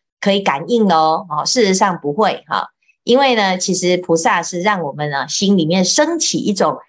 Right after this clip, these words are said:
信心。那你有信心的时候，你比较不会慌乱，读过的东西啊，你都比较容易记得。啊，通常我们在考试啊，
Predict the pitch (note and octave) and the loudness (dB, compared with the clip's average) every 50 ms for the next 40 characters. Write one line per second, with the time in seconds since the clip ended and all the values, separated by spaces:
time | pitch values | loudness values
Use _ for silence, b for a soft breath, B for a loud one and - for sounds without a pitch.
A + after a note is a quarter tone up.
0 | B B B _ - - - - G4 F#4+ D4+ A3 G3 - G#3 F#3 F#3+ G3 G#3 - | B B B _ -8 -4 -2 0 0 2 2 2 2 2 2 2 0 0 -2 -4
1 | _ B B B B B _ - E4+ F#4 E4+ C4+ B3 A#3 F#3 D3 D3 - A3 G3+ | _ B B B B B _ -2 0 0 2 2 2 2 2 0 0 0 0 2
2 | F#3 G3 F#3 F#3+ F3 D3+ - - E3 C#3+ F3+ F3 D#3+ D3 C#3+ F3+ F#3 F#3+ D#3+ D3+ | 2 2 2 4 4 2 0 -2 -4 -2 0 0 2 2 2 0 0 0 0 0
3 | G3+ F#3 F#3+ E3+ F3+ F#3+ F#3 F#3+ - A#3 A3 A3+ A3+ A3+ A#3+ C4 A#3+ A3+ - - | 0 0 0 0 -2 -2 -2 0 0 0 0 0 0 0 2 2 2 0 -2 -10
4 | _ _ _ _ _ _ - A#3 B3 D4 - - F#4 F4 C4+ A#3 G3 F#3+ A3+ G#3+ | _ _ _ _ _ _ 0 2 2 2 4 4 4 4 4 2 0 0 0 0
5 | G#3+ A3 G#3 - - G#3 G#3 F#3 D#3+ B2+ G2+ - - _ _ - E3+ E3 E3 G#3 | 0 0 0 0 0 2 2 2 2 0 -4 -8 -14 _ _ -4 -4 -2 0 2
6 | G#3 G3+ G3 D#3+ D3 G3+ G3+ F#3+ F3 D#3 E3 F3+ G3 F#3+ F#3+ D4+ C#4 - - D3 | 0 0 0 -2 0 2 2 2 2 2 2 2 2 2 2 0 0 0 0 0
7 | A#2+ G2+ - - _ _ _ _ _ _ _ _ _ - F#3+ F3 D3+ C3 C3+ C3+ | -2 -2 -4 -8 _ _ _ _ _ _ _ _ _ -2 -2 0 0 -2 -4 -4
8 | - - D4 D#4 D4+ D4 A#3 A3 A3 G#3+ F#3 E3+ E3 G#3 A#3 - - - D3+ D#3+ | 0 2 2 4 4 2 0 0 0 -2 0 0 0 0 -2 -2 -2 -4 -4 -2
9 | - - - G#3+ G3+ F3 C3+ - - | -2 -2 0 2 2 0 0 -2 -10